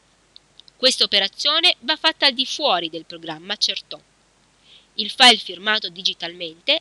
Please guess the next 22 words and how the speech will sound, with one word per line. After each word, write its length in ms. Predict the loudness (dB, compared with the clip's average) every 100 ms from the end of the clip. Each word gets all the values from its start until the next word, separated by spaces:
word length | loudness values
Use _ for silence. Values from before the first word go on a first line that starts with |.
| 2
avrà 280 | 2 4 2
estensione 800 | 2 -6 -10 -6 -6 -6 -10 -12 0
P 120 | 2
sette 480 | 4 0 2 2 2
M. 260 | -2 -18 -20 _ _ _ _ -16 -14 -12 2
È 100 | 4
anche 260 | 6 4
possibile 560 | -2 -2 2 2 2 -8
creare 640 | -8 -2 2 4 2 -4 -8
e 140 | -4 -2
selezionare 800 | -2 -6 -6 -2 -2 0 0 -2 -4
un'unica 380 | -6 -2 2 2
cartella 540 | 0 4 6 6 4
di 100 | 0
modelli 420 | -4 -2 0 0
base 320 | 0 0 -2
da 120 | -8 -10
firmare 640 | -10 -14 -14 -16 -18 -20 _ _ -20 -20 -16 -8
o 80 |
aggiungere 500 | -6 -2 -4 -4 -8
più 180 | -8 -10
files 640 | -4 -2 0 0 0 0